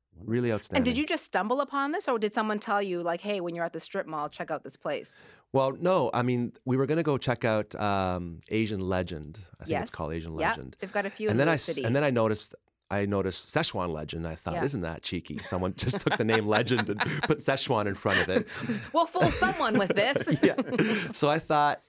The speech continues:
Speaker 1: and, and there was a, this incredible aroma
Speaker 2: Yeah.
Speaker 1: coming out from this restaurant. I c-
Speaker 2: Oh, that's
Speaker 1: And that
Speaker 2: great.
Speaker 1: was it. And I went in and, um,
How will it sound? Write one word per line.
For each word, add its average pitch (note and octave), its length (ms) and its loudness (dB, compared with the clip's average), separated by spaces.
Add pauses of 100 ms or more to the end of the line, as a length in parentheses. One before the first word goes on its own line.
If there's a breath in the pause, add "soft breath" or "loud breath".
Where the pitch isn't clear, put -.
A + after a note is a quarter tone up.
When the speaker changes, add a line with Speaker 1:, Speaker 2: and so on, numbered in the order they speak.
(140)
Speaker 1:
and, B2+ 260 2
and A2+ 100 2
there A2 60 2
was G#2+ 160 -2
a, A2 60 -4
this - 340 -4
incredible G#2 800 -4
aroma F#2+ 540 -2 (220)
Speaker 2:
Yeah. F#3 220 -6
Speaker 1:
coming F#2 240 -4
out F#2 180 -4
from F#2+ 120 -10
this F#2 160 -10
restaurant. A2 400 -10
I - 40 -14
c- - 60 -16 (300)
Speaker 2:
Oh, B3+ 160 -6
that's - 240 -10
Speaker 1:
And - 120 0
that G2+ 60 2
Speaker 2:
great. - 60 -2
Speaker 1:
was G2+ 160 -2
it. A2+ 240 0 (440 loud breath)
And G2+ 120 0
I G2+ 40 2
went G2+ 200 2
in G#2+ 200 2
and, G#2 360 0
um, G2 500 0